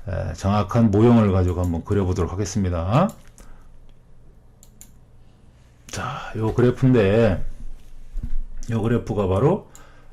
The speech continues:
에, 요건 폭이 똑같으면서 Y는 마이너-, 이렇게 됐을 때는 마이너스 이엑스 제곱의 그래프예요. 그런데 얘가 Y축으로 플러스 일만큼 이동하니까 요렇게 여러분들이 이렇게 그려서 놔주면 되겠죠. 여기다가 이렇게 놓으면 됩니다.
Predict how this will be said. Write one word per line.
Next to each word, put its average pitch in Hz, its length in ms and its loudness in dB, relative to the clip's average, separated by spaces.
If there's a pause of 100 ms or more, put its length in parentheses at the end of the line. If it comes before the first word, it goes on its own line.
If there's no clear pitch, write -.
(180)
에, 95 300 -2
요건 123 400 4
폭이 226 340 0
똑같으면서 160 680 2
Y는 120 460 2
마이너-, 139 340 2
이렇게 180 320 0
됐을 202 240 2
때는 190 240 2
마이너스 139 440 2
이엑스 143 220 4
제곱의 110 240 2
그래프예요. 92 400 -6 (560)
그런데 202 320 6
얘가 117 720 4 (300)
Y축으로 180 760 2
플러스 233 360 0
일만큼 185 500 4
이동하니까 170 720 2
요렇게 208 760 2
여러분들이 151 580 2
이렇게 101 460 -8 (180)
그려서 117 520 -2
놔주면 98 380 -2
되겠죠. 87 380 -6 (680)
여기다가 95 640 -4
이렇게 92 280 -10
놓으면 95 240 -4
됩니다. 90 500 -8